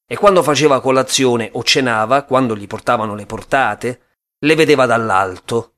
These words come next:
e le pregustava. Lui aveva delle consuetudini. Qualcuno le chiamava manie.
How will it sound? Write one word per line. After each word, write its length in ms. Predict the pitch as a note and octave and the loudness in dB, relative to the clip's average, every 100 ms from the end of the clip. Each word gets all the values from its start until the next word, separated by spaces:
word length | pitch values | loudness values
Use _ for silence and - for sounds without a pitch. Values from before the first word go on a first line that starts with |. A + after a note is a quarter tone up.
| _ | _
e 80 | D3+ | -2
le 100 | C3 | 0
pregustava. 800 | A2 G2+ G2+ - - G#2 - - - _ _ _ _ | -4 -4 -6 -10 -8 -10 -12 -18 -20 _ _ _ _
Lui 440 | A2 C3 A2+ F#2 _ _ - | -4 0 0 -2 _ _ -2
aveva 300 | C#3+ B2 A#2 | 0 0 0
delle 180 | A2 A2 | 0 -2
consuetudini. 1120 | A#2+ A2 - A2+ G#2+ A#2 A2 G2 F#2 F2+ - _ _ _ _ _ | -2 -2 -2 -2 -4 -4 -6 -8 -12 -14 -18 _ _ _ _ _
Qualcuno 440 | C#3+ C3+ D3+ B2 | -2 2 4 2
le 100 | A2 | 0
chiamava 360 | G2 G#2+ G#2 G2+ | -2 -4 -2 -4
manie. 560 | F2 F2 F2+ F2 - | -6 -10 -10 -10 -12